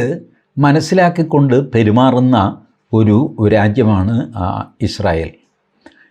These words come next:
ഇസ്രായേൽ പറയുന്നത്, അവരുടെ അംബാസഡർ നമ്മളുടെ ടി വിക്കാർക്ക് ഇൻ്റർവ്യൂ കൊടുത്തു, വളരെ സ്ട്രെയിറ്റ് ഫോർവേഡായിട്ട്. അദ്ദേഹം പറഞ്ഞു, "നിങ്ങളുടെ ഹരിയാന സംസ്ഥാനത്തിൻ്റെ പകുതിയേ ഞങ്ങളുള്ളൂ,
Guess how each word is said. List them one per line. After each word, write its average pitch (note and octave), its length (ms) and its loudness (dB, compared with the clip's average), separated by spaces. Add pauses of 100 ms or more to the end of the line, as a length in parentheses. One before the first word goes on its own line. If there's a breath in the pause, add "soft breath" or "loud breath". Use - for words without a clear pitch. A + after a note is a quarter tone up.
(100)
ഇസ്രായേൽ F3+ 580 2
പറയുന്നത്, C#3 760 0 (500)
അവരുടെ D#3 520 2
അംബാസഡർ B2+ 640 0
നമ്മളുടെ A#2 520 0
ടി A2 140 4
വിക്കാർക്ക് G#2 520 0
ഇൻ്റർവ്യൂ G#2 680 0
കൊടുത്തു, E2+ 420 -6 (120)
വളരെ E3+ 460 2
സ്ട്രെയിറ്റ് - 400 -4
ഫോർവേഡായിട്ട്. G2 840 -4 (800 soft breath)
അദ്ദേഹം D#3 340 2
പറഞ്ഞു, C#3 480 0
"നിങ്ങളുടെ C#3+ 640 2
ഹരിയാന D3+ 640 2
സംസ്ഥാനത്തിൻ്റെ A2+ 840 -2
പകുതിയേ G2+ 560 0
ഞങ്ങളുള്ളൂ, F2+ 600 -4